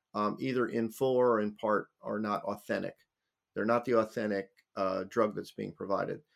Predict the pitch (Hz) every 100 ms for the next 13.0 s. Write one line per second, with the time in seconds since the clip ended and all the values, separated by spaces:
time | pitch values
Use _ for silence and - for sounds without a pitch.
0 | _ _ - 117 143 139 131 131 123 120
1 | 110 107 - _ 113 110 110 104 98 95
2 | 101 - _ _ - - _ _ 120 120
3 | 123 123 135 117 110 127 170 - 95 92
4 | - - _ - 107 104 98 90 92 98
5 | - _ _ 107 101 104 107 _ _ _
6 | _ 107 104 104 98 117 - 143 135 131
7 | - 147 131 123 120 - 107 107 101 123
8 | 117 107 104 135 139 113 90 - - -
9 | - _ _ _ _ 139 160 156 196 220
10 | 151 151 170 156 120 110 - 151 190 190
11 | - 151 147 147 139 - 117 113 117 110
12 | 104 110 131 123 113 104 107 110 127